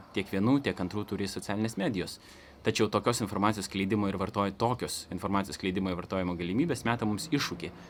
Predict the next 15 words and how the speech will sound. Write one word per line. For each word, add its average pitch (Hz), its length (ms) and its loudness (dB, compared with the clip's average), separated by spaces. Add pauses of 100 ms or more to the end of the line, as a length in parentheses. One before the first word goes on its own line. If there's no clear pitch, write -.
(180)
mąstyti, 107 480 0
tikrinti 107 320 0
ir 104 160 6
vertinti. - 400 2 (480)
Dabar 104 240 4
tikriausiai 120 400 2
labiau 107 240 6
nei 104 160 6
bet 98 160 0
kada 101 160 4
anksčiau 107 320 2
reikia 110 280 2
kritinio 104 360 0
mąstymo 95 480 0
įgūdžių, 101 440 2